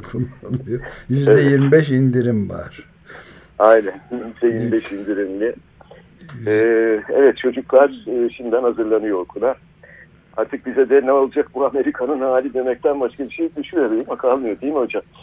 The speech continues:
Speaker 1: Evet, buna da çok aslında denk düşen, maalesef denk düşen bir haberi de sabah ilk saatte, ilk dakikalarda okuma durumunda kaldık. Bir Florida'da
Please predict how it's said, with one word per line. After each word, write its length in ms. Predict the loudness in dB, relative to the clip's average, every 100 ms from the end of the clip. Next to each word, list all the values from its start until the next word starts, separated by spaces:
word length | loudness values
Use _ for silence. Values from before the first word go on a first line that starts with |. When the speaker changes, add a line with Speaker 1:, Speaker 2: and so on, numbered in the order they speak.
| -2
Speaker 1:
Evet, 240 | 2 0 0
buna 280 | 0 2
da 160 | 4 2
çok 380 | 2 0 0 -4
aslında 720 | -2 -2 -2 0 2 0 0
denk 260 | 0 -2
düşen, 340 | -6 -6 -2 0
maalesef 680 | 2 2 2 0 -4 -10 -4
denk 240 | -2 -2
düşen 400 | -4 -4 -2 0
bir 120 | 0
haberi 420 | 0 0 0 2 0
de 100 | -2
sabah 480 | -2 -2 -2 -2 -4 -6 -6
ilk 240 | -6 -6 -6
saatte, 720 | -6 -6 -6 -6 -4 -2 -4 -12 -12
ilk 180 | -12 -8
dakikalarda 760 | -10 -8 -6 -4 -2 -2 -2
okuma 380 | -2 -2 -2 0
durumunda 460 | 0 0 2 0 -2
kaldık. 420 | -2 -4 -4 -8 -8
Bir 300 | -6 -6 -8
Florida'da 800 | -4 -2 0 -2 -4 -4 -6